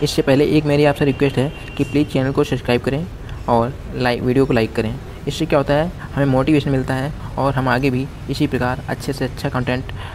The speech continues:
आप लोगों को प्रोवाइड कराने की कोशिश करेंगे। चलिए दोस्तों, वीडियो को शुरू करते हैं। दोस्तों, इसमें number of question जो है हंड्रेड है, टू आवर का टाइम दिया गया है और तीन सौ इसका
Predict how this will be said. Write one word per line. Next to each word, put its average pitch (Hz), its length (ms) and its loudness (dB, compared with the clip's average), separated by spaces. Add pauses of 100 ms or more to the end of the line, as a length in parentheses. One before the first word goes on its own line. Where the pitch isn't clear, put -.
(120)
आप 135 160 -2
लोगों 131 140 -2
को 139 80 -2
प्रोवाइड 131 340 2
कराने 127 260 0
की 139 80 -4
कोशिश 135 320 -4
करेंगे। 113 380 -2 (180)
चलिए 156 180 2
दोस्तों, 156 300 0 (240)
वीडियो 143 200 4
को 147 80 -2
शुरू 143 180 -2
करते 127 200 -2
हैं। 127 240 -4 (760)
दोस्तों, 175 320 2 (480)
इसमें 170 280 0 (220)
number 151 220 2
of 160 60 2
question 156 300 -2
जो 156 80 2
है 175 200 -2 (240)
हंड्रेड 139 260 4
है, 160 300 -2 (560)
टू 147 60 4
आवर 135 180 4
का 139 100 2
टाइम 139 220 2
दिया 143 140 4
गया 135 180 4
है 160 160 -2 (1800)
और 143 200 4 (1900)
तीन 151 200 2
सौ 147 180 0
इसका 156 240 -2